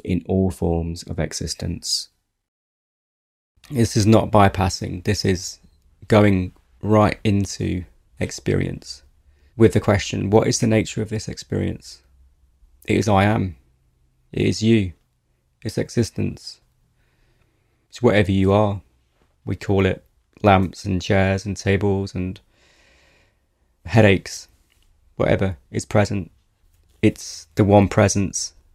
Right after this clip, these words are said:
appearing as different from itself. Like the lamp derives its presence from true presence.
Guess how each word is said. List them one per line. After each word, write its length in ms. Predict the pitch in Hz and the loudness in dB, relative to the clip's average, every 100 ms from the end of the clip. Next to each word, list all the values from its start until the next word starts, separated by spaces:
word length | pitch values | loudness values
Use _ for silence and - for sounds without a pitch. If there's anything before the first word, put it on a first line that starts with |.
| _ | _
appearing 680 | 135 - 110 98 95 98 90 _ _ _ _ _ - | -4 4 6 6 4 0 -4 _ _ _ _ _ 0
as 440 | 101 101 101 95 | 4 6 4 0
different 500 | - 117 123 98 - _ _ _ | 0 2 2 -2 -4 _ _ _
from 240 | - 117 | -4 0
itself. 720 | 107 - 117 139 87 - _ _ _ _ _ _ _ - | 0 0 -2 -2 -2 -6 _ _ _ _ _ _ _ 4
Like 180 | 120 - | 4 6
the 80 | |
lamp 420 | 117 131 117 - - - - _ _ _ - | 6 8 6 2 -6 -20 -20 _ _ _ 0
derives 560 | 107 110 117 113 107 | 4 6 6 6 4
its 140 | 170 - | -2 -4
presence 600 | - 120 110 101 - - | 2 2 2 -2 -4 -6
from 240 | 107 98 | -4 -4
true 300 | - - 117 | -2 2 2
presence. 800 | - 107 101 90 90 - - - | 2 2 2 0 -4 -8 -20 -20